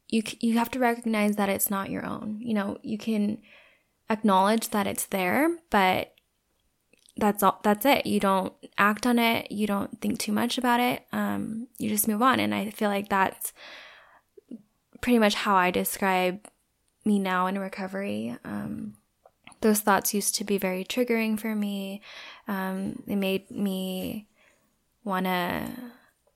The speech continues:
you know, just quit recovery sometimes, you know, in early recovery and, and go back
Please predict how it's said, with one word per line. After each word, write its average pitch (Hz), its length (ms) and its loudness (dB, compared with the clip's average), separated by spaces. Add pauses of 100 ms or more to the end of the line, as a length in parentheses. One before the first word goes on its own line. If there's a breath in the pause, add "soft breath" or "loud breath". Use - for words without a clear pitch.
(340)
you 208 120 -2
know, 185 260 -4
just 190 320 -6
quit - 260 2
recovery 196 540 -4
sometimes, 196 760 -4
you 190 220 -6
know, 185 80 -4
in 202 240 2
early 202 300 4
recovery 190 480 -2
and, 190 180 -4
and 190 260 -2
go 196 160 4
back 185 540 2